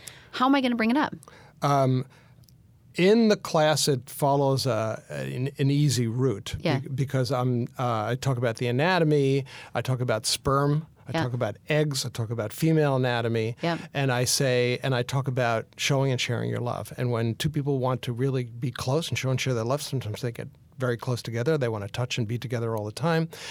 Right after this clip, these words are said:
Speaker 2: And we already talked about how you get erections. And one of the ways you get erections is because you are attracted to somebody.
Speaker 1: Uh-huh.
Speaker 2: And that's gonna happen usually when you hit puberty and beyond.
Speaker 1: Uh-huh.
Speaker 2: Um, so they're already, uh, hear about the attraction thing.
Speaker 1: Yep.
Speaker 2: And they already know that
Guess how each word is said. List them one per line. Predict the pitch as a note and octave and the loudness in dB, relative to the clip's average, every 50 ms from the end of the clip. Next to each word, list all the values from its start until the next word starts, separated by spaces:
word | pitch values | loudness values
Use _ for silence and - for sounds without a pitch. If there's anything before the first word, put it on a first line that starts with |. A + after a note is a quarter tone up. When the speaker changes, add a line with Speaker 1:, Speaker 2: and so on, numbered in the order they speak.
| - - - - - | -10 -12 -10 -6 -4
Speaker 2:
And | D3+ C#3 C#3 C3 B2 A#2 - - - | -2 0 0 0 0 -2 -4 -6 -4
we | C#3 B2+ | -2 0
already | B2+ C3 B2 A#2 | 0 0 0 -2
talked | - - C#3+ C#3 C3 D3+ | -2 -2 -2 -2 -2 -2
about | C3 B2+ A#2+ A2 G#2+ | 0 0 0 0 0
how | - A2 A#2+ C3 | -2 -2 0 0
you | C3 B2 A#2+ | 0 0 -2
get | B2 A2 | -2 -4
erections. | G2 F#2 G#2+ B2+ - - - D3 D3 D3 D3 - - - - - | -4 -4 -4 -4 -2 0 0 0 0 -2 -4 -8 -14 -20 -14 -10
And | C3 | -8
one | B2 B2 | -8 -8
of | B2 A#2+ | -6 -4
the | B2 | -2
ways | B2+ B2+ A#2 A2 | -2 -2 -2 -4
you | A2+ | -6
get | A2+ G#2+ G#2+ | -8 -8 -4
erections | A#2 D3 F3+ F3+ - - D3+ C#3+ C3+ C3 - | -2 0 0 0 0 0 2 2 0 -2 -4
is | - - C3 B2 - | -4 -4 -4 -4 -4
because | - B2 - - B2 A#2+ A#2+ G#2+ - - | -6 -8 -6 -4 -4 -4 -4 -4 -6 -6
you | - C#3+ C3 C3 - | -4 -2 -2 -2 0
are | - B2 C#3 | 0 0 0
attracted | C#3 - F#3 F#3+ - - D#3+ C3+ | 0 -2 -4 -4 -2 -2 -4 -2
to | A2 | -2
somebody. | G2+ - A#2 G#2 G2 G2+ F#2+ F#2 - A2+ - - - - | -4 -4 -4 -6 -6 -8 -10 -10 -14 -18 -18 -18 -12 -8
Speaker 1:
Uh-huh. | D3+ B2+ B2+ | -4 -2 0
Speaker 2:
And | B2 | 0
that's | C3 D3 D3 - | 0 0 0 0
gonna | - D3 C3+ B2+ | 0 0 2 2
happen | B2 C3 B2+ - - C3 A#2 | 0 0 -2 -2 -2 -2 -2
usually | A2+ B2 C3 A#2+ A#2+ B2+ C3+ | 0 -2 -2 -2 -2 -4 -4
when | C3 B2 A#2+ B2 | -2 -2 -2 -2
you | B2 B2+ | -2 -4
hit | A2 G#2+ B2 - - | -4 -6 -6 -8 -4
puberty | - C#3 C3 B2 B2+ A2+ A#2+ - - | -4 -2 -2 -2 -2 -4 -4 -8 -6
and | A2+ A#2+ A#2 G#2+ | -6 -4 -4 -4
beyond. | A2 G2+ G2 G#2 B2+ D#3 G3 A3 - - - - | -6 -8 -4 -2 0 0 0 0 -2 -6 -6 -2
Speaker 1:
Uh-huh. | F3 D3 E3+ F3 F#3 | 0 0 2 2 2
Speaker 2:
Um, | C#3+ C3 C3 C3 C3 C3+ - - | 2 2 2 2 2 0 -2 -2
so | - - F#3+ | 0 2 4
they're | E3 E3+ - | 4 4 2
already, | - - - G3+ B3+ G3+ G3+ G#3 G#3 F#3+ E3+ D#3+ D#3+ - - - | 2 0 0 0 2 2 2 2 4 4 4 2 0 -2 -4 -2
uh, | D#3 D3+ D3 C#3+ C#3 C3 C3 - | 0 0 2 2 0 -2 -4 -6
hear | C#3 B2+ - - G3+ G3+ F#3+ | -12 -10 -4 0 2 2 4
about | D3 C#3+ B2+ - | 4 2 0 0
the | - C3+ | 0 -2
attraction | A2 - - C3 B2+ A#2+ A2+ - - B2+ A2+ - C3 - - _ - | -2 -2 -2 -2 -2 -4 -2 -4 -4 -4 -4 -6 -8 -10 -14 _ -6
thing. | - D3+ D#3+ D#3+ - | -2 0 0 0 -2
Speaker 1:
Yep. | - - | -2 -2
Speaker 2:
And | C#3+ D3+ | 0 2
they | C#3+ C3+ | 2 4
already | C#3+ D#3+ E3 D#3+ | 4 4 4 4
know | D#3 C#3+ C#3 C#3 C#3+ | 4 4 4 4 4
that | C#3+ C3 A#2+ - | 2 0 0 -2